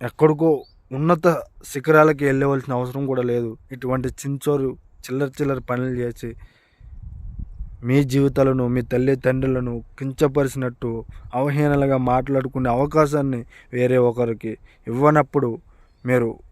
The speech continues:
పుట్టినటువంటి పుట్టుకకు, మీరు జన్మించినటువంటి మీ జన్మకు, మీ తల్లిదండ్రులకు, మీరు మీ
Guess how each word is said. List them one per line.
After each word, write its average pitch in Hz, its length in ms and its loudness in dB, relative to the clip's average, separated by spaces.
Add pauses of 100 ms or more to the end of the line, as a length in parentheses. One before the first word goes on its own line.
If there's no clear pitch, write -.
(160)
పుట్టినటువంటి 135 680 -2 (100)
పుట్టుకకు, 131 540 -4 (1000)
మీరు 131 220 2 (480)
జన్మించినటువంటి 131 920 -2 (100)
మీ 123 100 -2 (120)
జన్మకు, 135 480 -2 (640)
మీ 127 120 0 (120)
తల్లిదండ్రులకు, 131 720 -2 (920)
మీరు 170 260 6 (1040)
మీ 131 160 -2